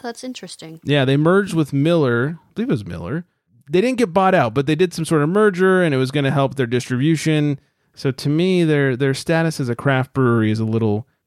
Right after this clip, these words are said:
Speaker 2: in question, but whatever.
Speaker 1: Yeah, I agree with that. What was number fifty,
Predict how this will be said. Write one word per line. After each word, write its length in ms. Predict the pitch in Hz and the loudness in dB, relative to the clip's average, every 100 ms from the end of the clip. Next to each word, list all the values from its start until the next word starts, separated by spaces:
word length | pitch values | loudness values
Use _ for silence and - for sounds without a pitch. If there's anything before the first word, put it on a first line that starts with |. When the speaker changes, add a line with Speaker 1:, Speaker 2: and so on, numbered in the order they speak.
| _ | _
Speaker 2:
in 200 | 113 110 | -2 0
question, 640 | - 123 101 - 71 78 110 | 0 2 2 0 -6 -8 -8
but 160 | 98 65 | -8 -6
whatever. 420 | 98 - - - - _ _ _ _ _ - | -4 -6 -8 -10 -14 _ _ _ _ _ -8
Speaker 1:
Yeah, 260 | 214 220 | -6 -4
I 60 | 214 | -2
agree 300 | 233 214 220 | -4 -2 -4
with 140 | 185 | -4
that. 260 | - 160 170 _ _ _ | -6 -10 -10 _ _ _
What 160 | 240 277 | 2 2
was 120 | 320 | 4
number 220 | 277 233 | 4 4
fifty, 420 | 208 220 - 156 | 0 -4 -4 -12